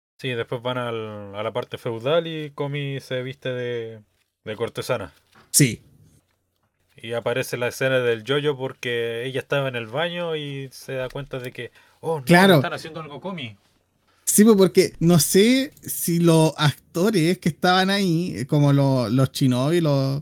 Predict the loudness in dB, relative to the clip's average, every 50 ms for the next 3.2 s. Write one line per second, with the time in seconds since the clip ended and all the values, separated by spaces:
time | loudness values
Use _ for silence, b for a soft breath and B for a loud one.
0 | -8 -6 -4 -4 -4 -4 -6 -8 -8 -8 -10 _ -6 -4 0 4 6 6 6 6
1 | 6 4 4 6 6 6 4 4 4 2 2 2 2 2 4 6 6 6 6 6
2 | 6 4 2 0 -4 -10 _ -4 0 0 2 4 4 4 4 4 4 2 2 0
3 | 0 -2 -4